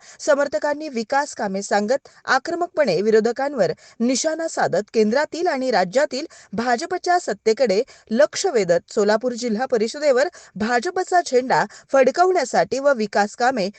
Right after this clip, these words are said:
पुढे नेण्यासाठी प्रचार सभातून मतदानाचं आवाहन करताना दिसून येत आहेत.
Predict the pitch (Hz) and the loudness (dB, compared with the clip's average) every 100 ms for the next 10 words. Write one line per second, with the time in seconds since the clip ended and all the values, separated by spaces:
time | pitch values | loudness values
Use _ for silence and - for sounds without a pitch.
0 | _ - 294 226 349 349 269 233 240 254 | _ -6 -2 0 0 -2 0 0 0 0
1 | 185 185 - - - 277 330 339 349 262 | -2 -4 -12 0 2 2 2 2 2 0
2 | 202 269 226 196 226 190 240 254 285 277 | 0 -2 -2 0 0 0 2 2 0 -2
3 | 277 208 254 262 202 196 190 277 214 165 | 0 2 2 0 0 -2 0 0 2 -2
4 | - - - 262 262 185 165 185 | -4 -14 -6 -4 0 0 2 2